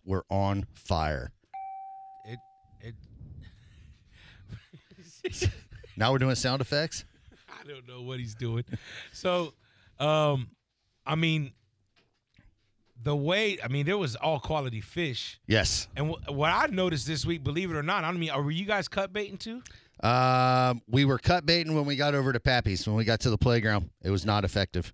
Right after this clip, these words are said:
Speaker 2: Yeah. I, s-, I found this week that going, like, up, up in the Christmas, that the, the cut bait was working better than the live bait.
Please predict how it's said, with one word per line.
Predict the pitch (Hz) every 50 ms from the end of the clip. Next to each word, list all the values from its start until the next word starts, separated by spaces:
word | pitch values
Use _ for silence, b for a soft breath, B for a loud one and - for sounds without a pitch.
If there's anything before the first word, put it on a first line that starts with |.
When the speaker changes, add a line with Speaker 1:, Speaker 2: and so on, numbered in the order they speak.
| _
Speaker 2:
Yeah. | - 120 123 131 127 110 98 - _ _ _ _ _ _ _ -
I, | - 127
s-, | 135 123 - - -
I | - 139 143
found | - - 156 151 147 143 139
this | 143 135 - -
week | 135 143 147 143 - _ -
that | 123 120 120 117 - _ _ _ _ _ _ 113
going, | 110 123 131 131 131 123
like, | 123 123 117 110 -
up, | 131 127 123 _ _
up | - 123 120 -
in | 120 120
the | 117
Christmas, | - - - 131 127 - 147 151 147 - - - _ _ _ _ _ _ _ _ _ _ _ _ 104
that | 113 113 110 107 _ _ _ _ _ _ _ _ _ _ _ _
the, | 117 117 - _ _ _ _
the | 123 117
cut | - - - 151 135 113
bait | 123 123 117 107
was | 104 107 113 113 110 -
working | 104 127 123 - - 117 110
better | 113 120 120 120 113
than | 104 107 104
the | 104 104
live | 110 113 113 104 92
bait. | 98 98 95 -